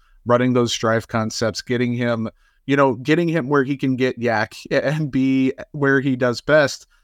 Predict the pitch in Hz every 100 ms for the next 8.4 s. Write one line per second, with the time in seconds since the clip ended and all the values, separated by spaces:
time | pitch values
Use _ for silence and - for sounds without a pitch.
0 | _ _ _ 156 180 - 170 151 139 139
1 | 113 101 98 110 135 - _ _ - 123
2 | - 123 117 120 123 117 - 104 113 -
3 | 120 120 117 - - 101 - - 113 92
4 | 113 - 123 117 - 98 104 127 120 131
5 | 110 101 104 - 127 - - 107 - 117
6 | 120 135 - 123 110 95 107 165 - _
7 | _ _ 113 107 107 135 123 120 - 131
8 | 160 131 120 107